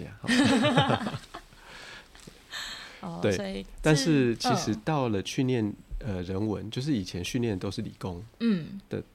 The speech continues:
Speaker 1: 的逻辑，到了要在，要读人文科的时候，最难的就是去拆解自己的思考方式。
Speaker 2: 是。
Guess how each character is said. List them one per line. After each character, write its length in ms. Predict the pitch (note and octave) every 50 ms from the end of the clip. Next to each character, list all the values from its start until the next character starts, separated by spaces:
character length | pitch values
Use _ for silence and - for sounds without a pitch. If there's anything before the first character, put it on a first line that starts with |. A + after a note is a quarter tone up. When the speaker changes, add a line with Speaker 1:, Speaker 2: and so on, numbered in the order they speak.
| _ - - _
Speaker 1:
的 480 | - - F#2 - - - - D2 D2 -
逻 220 | G2+ F#2+ F2 F#2 A2
辑， 380 | - - - - - - C3 - _ _ - - - - - -
到 140 | - D#3+ C#3+
了 120 | B2 G#2
要 320 | G2+ A2 A#2 A#2 G#2+ G2+ G2+
在， 520 | - - A2+ G#2+ G2+ G2 F#2+ F2+ F2+ F2+ F#2+ G2 - _ _ -
要 80 | B2
读 160 | A#2 - G2
人 140 | G2 G2 F#2
文 160 | F#2+ F#2+ F#2
科 180 | F2+ - G#2+ G2+
的 120 | - F#2+
时 160 | - - - F#2
候， 260 | E2 F2+ F#2+ F2 - - -
最 320 | - - D3 D3 B2 G#2+ F2+
难 280 | F2 E2+ D2+ D#2+ F2
的 120 | F2 F2+ F2+
就 100 | - F#2+
是 160 | - - F#2+
去 160 | - - G2+
拆 320 | - - - - G2 F#2+
解 220 | F#2+ - - F#2 F#2
自 180 | - - - F#2+
己 220 | - - - D#2 -
的 260 | - E2+ E2 - - - - _ _ _ _ _ -
思 140 | - - A2
考 140 | - G2 F2+
方 220 | - - E2 E2
式。 220 | D#2+ - - - E2+ - _ _ _ _ _
Speaker 2:
是。 380 | - - - - - A3 - -